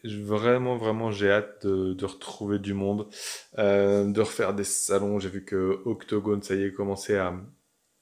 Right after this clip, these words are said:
à, à refaire surface, à donner des news. Donc, euh, j'espère bien qu'on va pouvoir se voir là-bas, et là-bas ou ailleurs, hein, mais franchement, euh, là, ça manque, ça commence à, à faire un petit moment.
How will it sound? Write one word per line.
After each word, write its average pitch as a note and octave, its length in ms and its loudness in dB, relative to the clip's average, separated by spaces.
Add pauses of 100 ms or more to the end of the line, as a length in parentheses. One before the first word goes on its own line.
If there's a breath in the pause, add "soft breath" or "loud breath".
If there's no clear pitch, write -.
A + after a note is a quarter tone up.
(300)
à, E2+ 760 -6
à - 40 -6
refaire G#2 340 -8
surface, - 380 -8
à A2 40 0
donner A2+ 260 0
des G#2+ 140 0
news. A#2 360 2
Donc, G2 240 0
euh, F#2+ 200 0 (380 loud breath)
j'espère G#2 560 0
bien A#2 300 0
qu'on A2 140 -2
va G2 100 2
pouvoir A#2 320 2
se - 180 -2
voir A2 400 4
là-bas, C3+ 460 4 (360 loud breath)
et G#2 340 6 (220)
là-bas G2+ 240 4
ou A2+ 120 6
ailleurs, B2 340 6
hein, A#2 120 -2
mais G2+ 100 0
franchement, A#2 560 -4
euh, F#2 80 -4 (440 soft breath)
là, A2+ 100 0
ça G2 200 -2
manque, G2+ 260 -2
ça F#2+ 140 -10
commence G2+ 320 -6
à, F2 240 -2 (300 loud breath)
à G2+ 180 0
faire G3+ 360 4
un D3 100 2
petit C3+ 180 -4
moment. C#3+ 420 6